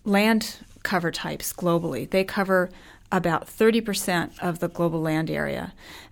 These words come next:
uh, and about forty to fifty percent of the, of the land area in the state of California where we've been doing this research.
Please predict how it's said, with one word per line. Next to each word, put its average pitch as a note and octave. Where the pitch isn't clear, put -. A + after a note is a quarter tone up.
uh, E3+
and F#3
about F3+
forty A#3+
to E3
fifty C#4+
percent D#3+
of E3+
the, D#3
of E3+
the E3+
land E3+
area D#3+
in D#3+
the E3
state E3+
of E3
California E3
where D#3+
we've D#3+
been D#3+
doing D#3+
this -
research. -